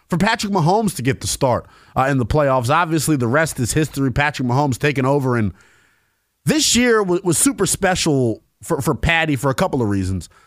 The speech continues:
Uh, I mentioned earlier, if you all watched the N F L Honors last night, he won his second career league M V P. And this year,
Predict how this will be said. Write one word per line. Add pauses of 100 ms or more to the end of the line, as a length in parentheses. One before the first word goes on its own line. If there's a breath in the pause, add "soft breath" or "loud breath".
(220 soft breath)
Uh,
I
mentioned
earlier,
if
you
all
watched
the
N
F
L
Honors
last
night,
he
won
his
second
career (540 loud breath)
league
M
V
P.
And
this
year,